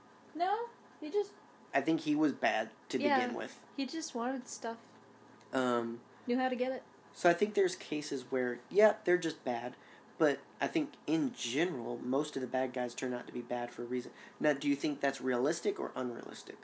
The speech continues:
Speaker 1: Mm-hmm. I think it's kinda realistic. Yeah.
Speaker 2: I think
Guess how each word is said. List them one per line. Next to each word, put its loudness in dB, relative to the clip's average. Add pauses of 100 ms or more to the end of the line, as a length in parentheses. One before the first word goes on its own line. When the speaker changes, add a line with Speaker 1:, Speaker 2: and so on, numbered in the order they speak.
(420)
Speaker 1:
Mm-hmm. -4 (3250)
I -6
think -6
it's -8
kinda -2
realistic. -6 (1500)
Yeah. -6 (1700)
Speaker 2:
I 2
think 0